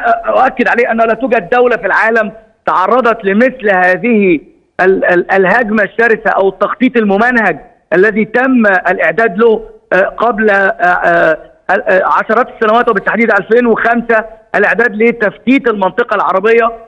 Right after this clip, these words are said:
أو، آه، إعادة تقسيمها طبقًا ل التوجهات الجديدة بما يعرف باسم الشرق الأوسط الجديد،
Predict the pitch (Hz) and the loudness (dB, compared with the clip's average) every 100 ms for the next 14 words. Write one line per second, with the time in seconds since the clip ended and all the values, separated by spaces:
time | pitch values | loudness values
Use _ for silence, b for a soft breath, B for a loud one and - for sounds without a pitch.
0 | _ - 233 247 240 539 180 160 233 226 | _ -2 2 2 2 2 2 0 0 -2
1 | 226 202 - - 247 214 190 180 226 226 | -2 -4 -4 0 2 2 0 0 -2 -2
2 | 208 190 180 233 220 - b - 180 196 | 0 0 0 0 -2 -6 b -8 -2 0
3 | 190 185 233 214 180 185 226 190 190 202 | 0 0 0 -2 -2 -2 -2 -2 0 0
4 | 214 196 214 202 - - 202 220 214 196 | 0 -2 -4 -6 -4 -2 0 -2 -2 -4
5 | 185 220 254 | -2 0 -2